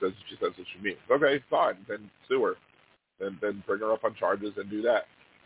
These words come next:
I don't, I have no, I, I'm not the biggest fan of Maxine Waters. I think she's a dullard. You know,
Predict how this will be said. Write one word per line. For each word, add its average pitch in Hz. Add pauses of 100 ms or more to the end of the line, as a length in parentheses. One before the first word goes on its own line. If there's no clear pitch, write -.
(180)
I 101
don't, -
I 101
have 107
no, 95
I, - (180)
I'm 131
not 147
the 123
biggest 143
fan 147
of 139
Maxine 127
Waters. 196
I 107
think 120
she's 127
a 120
dullard. 104 (2000)
You 101
know, 95